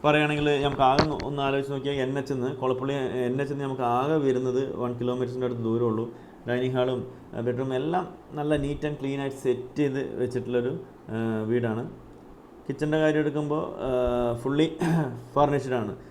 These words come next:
ഇപ്പോൾ ഈ ഒരു ബെഡ്റൂമിനകത്ത് അറ്റാച്ച്ഡ് അല്ല ഇത്, ആ, ഇതിനകത്ത് ബാത്റൂം അറ്റാച്ച്ഡ് അല്ല. ഓക്കെ, ഡൈനിങ് ഹാൾ ഇവിടെ നോക്കുമ്പോൾ കിച്ചൺ, ആ, കിച്ചൻ്റെ കാര്യം എടുക്കുമ്പോൾ കംപ്ലീറ്റ്ലി വെൽ ഫർണിഷ്ഡ് ആയിട്ടൊരു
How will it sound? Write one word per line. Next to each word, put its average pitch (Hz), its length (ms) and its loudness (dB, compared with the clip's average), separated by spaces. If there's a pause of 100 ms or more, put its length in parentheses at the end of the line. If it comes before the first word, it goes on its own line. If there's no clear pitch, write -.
(400)
ഇപ്പോൾ - 140 0 (120)
ഈ 190 100 8
ഒരു 196 80 10
ബെഡ്റൂമിനകത്ത് 170 720 4 (140)
അറ്റാച്ച്ഡ് 143 460 0
അല്ല 131 240 2 (100)
ഇത്, 131 160 2 (340)
ആ, - 20 -2 (720)
ഇതിനകത്ത് 135 300 -2
ബാത്റൂം 127 380 0
അറ്റാച്ച്ഡ് 117 420 -2
അല്ല. 98 120 -4 (100)
ഓക്കെ, 110 240 -4 (520)
ഡൈനിങ് 120 240 -2
ഹാൾ 120 160 -2 (500)
ഇവിടെ 139 160 0
നോക്കുമ്പോൾ 139 440 0 (1500)
കിച്ചൺ, 180 360 4 (220)
ആ, 165 340 2
കിച്ചൻ്റെ 170 300 2
കാര്യം 175 280 2
എടുക്കുമ്പോൾ 160 420 2
കംപ്ലീറ്റ്ലി 143 540 0 (120)
വെൽ 139 120 0
ഫർണിഷ്ഡ് 131 500 -2
ആയിട്ടൊരു 135 380 0